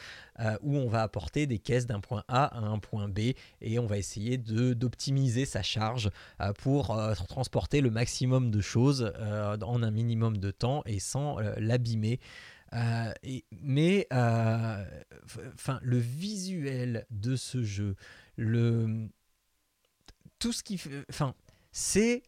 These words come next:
absolument, euh, absolument magnifique d'un point de vue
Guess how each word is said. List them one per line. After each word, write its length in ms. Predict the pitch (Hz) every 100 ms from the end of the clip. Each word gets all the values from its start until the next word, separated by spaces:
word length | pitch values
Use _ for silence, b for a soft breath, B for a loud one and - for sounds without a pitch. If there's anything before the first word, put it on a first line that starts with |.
| _
absolument, 920 | 143 135 - 214 196 139 143 175 202 b b b b
euh, 340 | 113 110 110 104 -
absolument 840 | 120 - 185 165 143 170 190 180 - - _ _ - -
magnifique 840 | 143 143 170 196 190 - 214 - -
d'un 240 | 123 143
point 240 | 156 175 160
de 80 | 147
vue 240 | 135 113